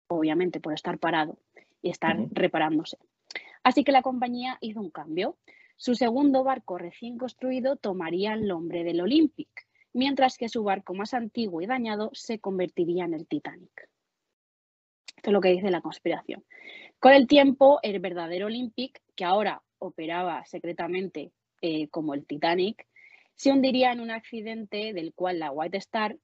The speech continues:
Speaker 1: podría cobrar un pago de seguro apropiado para construir un barco nuevo, mientras que el barco originalmente construido como el Titanic habría sobrevivido.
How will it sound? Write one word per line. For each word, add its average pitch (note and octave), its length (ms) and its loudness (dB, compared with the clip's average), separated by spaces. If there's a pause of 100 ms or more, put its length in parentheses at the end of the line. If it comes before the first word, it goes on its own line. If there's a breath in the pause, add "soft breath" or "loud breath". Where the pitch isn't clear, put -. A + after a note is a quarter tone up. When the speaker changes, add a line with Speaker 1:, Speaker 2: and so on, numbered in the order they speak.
Speaker 1:
podría B3 560 0
cobrar A#3+ 500 -2 (480)
un A3 180 -6
pago A3+ 320 -2
de A#3 100 -4
seguro A#3 560 -2
apropiado A3 640 -4
para G#3+ 220 -6
construir F#3 440 -2
un E3+ 120 -2
barco D#3 260 -6
nuevo, D3+ 360 -4 (440)
mientras A#3 380 2
que A3 100 0
el G#3+ 100 4
barco A3 360 2
originalmente E3+ 760 -4
construido G#3 500 0
como D#3+ 240 -6
el E3+ 80 -6
Titanic A3+ 600 -2
habría F3+ 420 0
sobrevivido. D3 520 -8